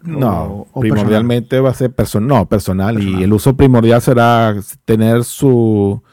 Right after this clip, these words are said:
Speaker 1: su
Speaker 2: Ujú.
Speaker 1: cuenta de correo, su calendario, pues navegar por internet y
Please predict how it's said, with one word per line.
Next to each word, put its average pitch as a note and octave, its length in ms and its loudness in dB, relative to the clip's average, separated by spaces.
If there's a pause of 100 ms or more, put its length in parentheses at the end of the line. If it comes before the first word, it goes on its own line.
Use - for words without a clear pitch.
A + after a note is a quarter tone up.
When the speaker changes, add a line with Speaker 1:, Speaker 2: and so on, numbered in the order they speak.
(440)
Speaker 1:
su G#2 140 -4
Speaker 2:
Ujú. G2+ 40 -16
Speaker 1:
cuenta A2+ 300 2
de A#2+ 80 2
correo, D3+ 640 4
su B2+ 240 -6
calendario, D3+ 840 -2 (100)
pues G2 180 -6
navegar G2 440 -4
por A2+ 140 -4
internet A2+ 640 -6
y G#2+ 260 -8